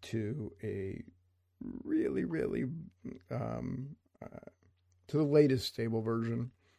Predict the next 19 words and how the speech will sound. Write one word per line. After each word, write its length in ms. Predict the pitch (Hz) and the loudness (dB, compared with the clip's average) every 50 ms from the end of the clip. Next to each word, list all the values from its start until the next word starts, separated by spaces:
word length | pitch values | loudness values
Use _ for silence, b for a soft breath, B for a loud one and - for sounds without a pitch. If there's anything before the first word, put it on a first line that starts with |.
| b b b b b b b b b _ _ _ _ _ _ _ - | b b b b b b b b b _ _ _ _ _ _ _ 2
And 260 | 127 117 120 120 123 | 2 4 4 4 2
it 180 | 120 120 - - | 0 0 -4 -6
turns 360 | - - 151 156 143 120 123 | -4 -2 0 2 2 4 4
out 220 | 131 127 127 - | 4 4 2 2
there 120 | - 131 123 | 2 2 2
was 160 | 120 113 98 | 2 2 2
an 80 | 110 113 | 2 0
issue 340 | 107 104 - - 117 110 | 0 0 -2 -2 -4 -2
with 260 | 107 110 107 104 104 - _ _ | -2 -2 -4 -4 -6 -8 _ _
plugins. 760 | - - 240 202 147 123 113 110 101 107 110 110 107 - - | -4 -2 -2 0 0 -2 -2 -2 -2 -4 -6 -6 -8 -8 -8
And 420 | 120 117 107 107 104 101 104 - - - - _ _ - | -6 -6 -4 -4 -4 -4 -6 -8 -10 -16 -20 _ _ -4
if 160 | 123 101 - | -4 -4 -2
you 120 | 120 117 117 - - _ | -2 -4 -4 -6 -10 _
didn't 320 | - 156 165 175 170 - - - | 2 2 4 4 2 0 2 4
update 520 | 143 139 135 - - 143 127 127 127 127 - - | 4 4 4 4 6 6 6 6 4 2 0 0
or, 240 | 127 117 117 117 - - | 0 2 0 0 0 2
and 240 | 139 147 156 139 | 2 4 4 6
or 160 | 143 139 127 127 | 6 6 6 4
uninstall 880 | 131 123 131 131 127 113 - - - 113 110 113 113 110 104 104 104 107 | 4 4 6 4 4 2 0 -2 -2 0 2 2 2 2 0 0 -2 -6